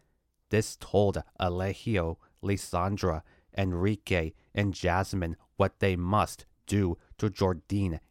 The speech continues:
and Amanda, tasking them with getting the sisters by themselves. The twelves Excitement for Habsburgo's class remained unaffected, but their way of getting the most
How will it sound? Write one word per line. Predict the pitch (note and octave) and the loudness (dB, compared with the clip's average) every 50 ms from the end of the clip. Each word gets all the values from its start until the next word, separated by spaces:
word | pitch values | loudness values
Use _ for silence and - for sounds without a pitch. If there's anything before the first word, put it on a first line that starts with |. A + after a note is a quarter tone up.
| _ _ | _ _
and | - G2 G#2 G#2+ F#2+ F#2 E2+ E2+ - _ _ _ - | -2 0 0 2 0 -2 -4 -6 -10 _ _ _ -2
Amanda, | F#2+ F2+ F2 F2 E2+ F2 F#2 G2 G2 F#2+ F#2 E2 D#2+ D#2 D2 - _ _ _ _ _ _ _ | -2 -2 -2 -2 -2 -2 -2 -2 -2 -2 -2 -2 -2 -4 -6 -12 _ _ _ _ _ _ _
tasking | - - G#2+ G#2 G2+ - - - G#2+ G#2+ G2+ | -4 -2 -2 -2 -2 -4 -4 -2 -2 -2 0
them | F#2 F#2 F2 E2+ E2+ E2+ - _ _ | 0 0 0 0 -2 -6 -8 _ _
with | - G2+ F#2+ - - | -2 -2 -2 -2 -4
getting | - F#2+ F#2 G2+ G2+ G2+ | -4 -2 -2 0 -2 -2
the | F#2 E2+ | -2 -4
sisters | - - F#2+ F#2+ - - - - F#2 E2+ E2 - - - _ _ _ | -4 -4 -4 -4 -6 -6 -4 -2 -2 -2 -2 -6 -12 -18 _ _ _
by | F2 F2+ G2 | -2 -2 0
themselves. | F2+ F#2+ F2 E2 - - - F#2 F#2 E2+ D#2+ D#2+ F2+ - - _ _ _ _ _ _ _ | 0 -2 -4 -6 -8 -6 -4 -2 -2 -2 -2 -4 -8 -12 -16 _ _ _ _ _ _ _
The | F#2 - | -6 -6
twelves | - - - - F2 F2+ F2+ F#2 E2+ E2+ F2 E2 D#2 - _ _ _ - | -6 -10 -10 -4 -2 0 0 0 0 -2 -4 -8 -12 -14 _ _ _ -6
Excitement | G#2 - - - - - F2 G#2 - - G2+ F#2 E2+ D#2+ D2+ - - _ _ | -6 -6 -6 -6 -4 -4 -2 -2 -4 -4 -4 -4 -4 -6 -8 -12 -18 _ _
for | - G#2+ F#2 | -4 -4 -4
Habsburgo's | - - F#2 F#2 F2+ F#2 - - E2+ F2+ G2 G#2 F2+ F#2 F2 - - | 0 0 -2 -2 -2 -4 -8 -10 -6 -2 -2 -2 0 0 -2 -4 -6
class | - - E2 F2+ F#2 F#2 E2+ - - - _ _ _ | -10 -8 -6 -4 -4 -4 -6 -10 -12 -20 _ _ _
remained | G2+ G#2 F#2+ F2 E2+ F2 F#2 G2 G2 F#2 E2 D2+ D2 - _ _ _ - | -2 -2 0 -2 -2 -2 -2 -2 -4 -4 -4 -6 -8 -10 _ _ _ -4
unaffected, | G2+ G#2 G2 F#2 - - - F2+ F2+ - - - - G2 F2+ E2 D#2 - _ _ _ _ _ _ - | -2 -2 -2 -4 -4 -2 -2 -2 -2 -4 -8 -6 -4 -2 -2 -2 -4 -6 _ _ _ _ _ _ 0
but | G2 G2 - - | 0 0 0 -2
their | - G2 F2+ E2+ | -2 0 0 0
way | D#2 E2 F#2+ F#2+ F2 E2 D#2 - _ _ _ | 0 0 0 0 0 -2 -6 -10 _ _ _
of | - F#2 F2+ - - F2 F2 | -4 -4 -4 -4 -6 -10 -6
getting | - F2+ F#2+ F2+ E2+ D#2 D#2+ - _ _ _ _ | -2 -2 -2 -2 -4 -6 -8 -12 _ _ _ _
the | - F2 | -4 -4
most | E2 E2 E2 F2+ F#2+ G2 F2+ - - - | -4 -2 -2 -2 -2 -2 -2 -6 -12 -20